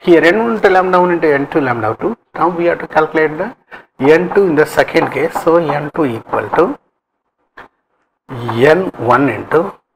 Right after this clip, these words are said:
lambda one by lambda two. So lambda,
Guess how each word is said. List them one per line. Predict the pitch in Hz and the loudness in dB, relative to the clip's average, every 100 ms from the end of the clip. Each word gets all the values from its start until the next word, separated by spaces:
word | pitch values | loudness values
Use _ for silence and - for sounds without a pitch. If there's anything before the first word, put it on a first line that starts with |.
| - - - | -12 -12 -8
lambda | 120 113 120 120 143 151 147 | -4 0 0 0 2 2 4
one | 143 170 208 - - | 2 0 -2 -8 -2
by | 123 - 180 330 - - | 2 2 2 -4 -10 -10
lambda | 107 98 95 90 92 - | -6 -4 -4 -2 -6 -2
two. | 151 131 _ - - _ _ _ | -2 -2 _ -20 -20 _ _ _
So | - 196 233 - - - | 0 2 2 -6 -20 -8
lambda, | 143 131 139 147 151 143 151 | -2 2 2 2 2 2 0